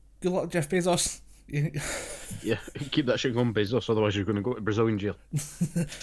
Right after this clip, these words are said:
Speaker 1: They have, they have, uh, some severe sentencing in there. But, uh, yeah,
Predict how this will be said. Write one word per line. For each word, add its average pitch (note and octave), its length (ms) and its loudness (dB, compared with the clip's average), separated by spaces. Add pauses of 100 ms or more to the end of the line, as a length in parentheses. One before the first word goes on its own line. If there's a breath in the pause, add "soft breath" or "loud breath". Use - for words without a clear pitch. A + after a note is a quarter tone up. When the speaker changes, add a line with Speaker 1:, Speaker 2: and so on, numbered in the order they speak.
(280 loud breath)
Speaker 1:
They B2 80 -2
have, A2+ 260 -2
they B2+ 60 2
have, C3 220 4
uh, B2+ 340 -2
some B2 180 -4
severe D3 300 0
sentencing C3 400 -2
in A2 80 -4
there. G#2 160 -4 (960 loud breath)
But, G#2 160 -2
uh, G#2+ 240 -2
yeah, D3 160 -2